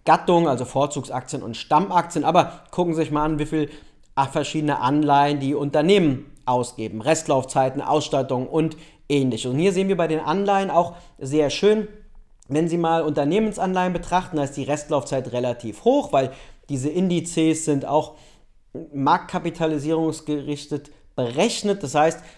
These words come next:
die Restlaufzeit wurde immer höher, die Kreditqualität wurde immer schlechter. Das heißt, das, was viele als Vergleichsmaßstab genommen haben, hatte immer mehr Risiko. Also auch hier hat es sich ausgezahlt, etwas mitzudenken, nicht nur auf den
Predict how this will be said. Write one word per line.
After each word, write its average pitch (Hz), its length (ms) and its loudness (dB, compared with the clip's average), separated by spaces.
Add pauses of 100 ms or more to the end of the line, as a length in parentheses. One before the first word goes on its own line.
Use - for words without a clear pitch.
(140)
die 127 100 -4
Restlaufzeit 165 880 2
wurde 135 160 0
immer 113 320 -2
höher, 254 320 4
die 160 100 -2
Kreditqualität 135 880 -2
wurde 123 140 -2
immer 113 180 -6
schlechter. 220 580 -2 (220)
Das 139 160 -6
heißt, 131 240 -4
das, 220 220 2
was - 160 -4
viele 180 180 0
als 143 160 -2
Vergleichsmaßstab 135 1120 -2
genommen 117 380 -4
haben, 185 260 -2 (220)
hatte 180 240 0
immer 170 260 0
mehr 156 220 4
Risiko. 160 360 2
Also 123 200 -2
auch 123 80 -6
hier 196 200 4
hat 165 140 -4
es 143 80 -6
sich 139 180 -8
ausgezahlt, 165 560 2 (360)
etwas 131 400 -4
mitzudenken, 220 800 2
nicht 160 220 -2
nur 151 100 2
auf 127 160 -2
den 113 240 -4